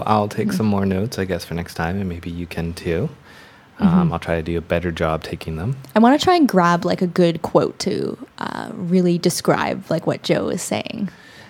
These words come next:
Speaker 1: And it's his delivery too, though.
Speaker 2: Yeah, it is. He's just so, like, calm. I feel like if you were in a crisis, he would just be
Speaker 1: <laughs>
Speaker 2: like, "Now,
Speaker 1: We're in
Speaker 2: Diane."
Speaker 1: a whole lot of trouble right now,
Speaker 2: Yes.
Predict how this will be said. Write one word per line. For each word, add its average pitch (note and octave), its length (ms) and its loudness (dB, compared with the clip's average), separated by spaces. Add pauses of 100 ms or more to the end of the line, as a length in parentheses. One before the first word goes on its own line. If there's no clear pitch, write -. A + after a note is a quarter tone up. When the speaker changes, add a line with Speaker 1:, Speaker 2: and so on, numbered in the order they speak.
Speaker 1:
And A2 140 2
it's A2 100 -2
his D#3+ 140 2
delivery F#2+ 480 2
too, E2+ 200 -2
though. F#3 100 2
Speaker 2:
Yeah, F3 240 0 (220)
it F#3 120 4
is. F3 400 -2 (380)
He's B3 200 -2
just - 220 -2
so, D4 340 2
like, G#3 320 0
calm. D#3+ 500 0
I A3 100 4
feel D4+ 260 0
like E4 180 2
if A#3 140 0
you G#3+ 100 6
were G#3 80 6
in G#3 80 2
a G#3 60 2
crisis, - 680 0 (280)
he B3+ 120 4
would A#3+ 80 6
just A#3+ 160 0
be A#3+ 80 2
Speaker 1:
<laughs> A3+ 120 4
Speaker 2:
like, A3+ 200 -2 (420)
"Now, C#4 520 2 (880)
Speaker 1:
We're B2+ 160 4
in - 60 2
Speaker 2:
Diane." B2+ 360 2
Speaker 1:
a F2+ 60 2
whole G#2 260 4
lot F#2+ 220 4
of - 60 -4
trouble F#2 360 0
right D2+ 220 0
now, D#2 340 0
Speaker 2:
Yes. C2 260 -6